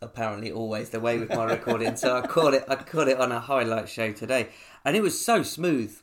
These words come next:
when you think of how bumpy. Bear in mind, you said on, on the Friday it was quite soft and choppy. And when you're doing two runs down the same course, it's not they can throw a peace batter up it overnight.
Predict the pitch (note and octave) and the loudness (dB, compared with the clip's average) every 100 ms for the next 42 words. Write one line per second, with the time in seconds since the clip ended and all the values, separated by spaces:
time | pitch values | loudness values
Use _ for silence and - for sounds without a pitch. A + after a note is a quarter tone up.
0 | - D3 D3+ D3 F#3 E3 D#3 D#3+ D3+ C#3 | -2 0 0 -2 -4 -4 -8 -6 -6 0
1 | D#3 D3+ A2+ A2+ C3 B2+ A#2+ A2+ C3 A2+ | 0 0 -4 0 0 2 0 -2 -2 0
2 | A2 G#2 - _ A2 A2 G#2 - B2+ A#2+ | -2 -8 -18 _ -4 -2 -4 0 4 4
3 | A2+ A2 G#2+ G#2+ G#2+ - A2+ G#2+ - - | 4 2 0 -2 -8 -6 -2 -2 0 0
4 | A2+ A2+ G#2 G#2 A#2 A2 A2+ G#2+ G#2+ G#2+ | 0 -2 -10 -6 -2 -2 -2 -4 -2 -4
5 | G#2 - _ _ _ _ B2 C3+ B2+ D#3 | -6 -14 _ _ _ _ 0 0 0 0
6 | D#3+ - C#3+ C3 B2 A#2 B2 A#2 A2 A#2+ | 0 0 0 2 0 0 -2 -2 -2 -4
7 | G#2+ A#2+ A#2 G#2+ - _ _ - A#2 - | -2 -2 -2 -4 -14 _ _ -14 -14 -12
8 | - A2+ A#2 A#2 A2+ - A2+ A2 C3+ B2 | -10 -4 -4 -4 -8 -2 -2 -2 -6 -6
9 | - G#2+ - G#2+ - - G#2 G#2+ G#2+ A2 | -6 -8 -8 -12 -12 -10 -10 -8 -8 -6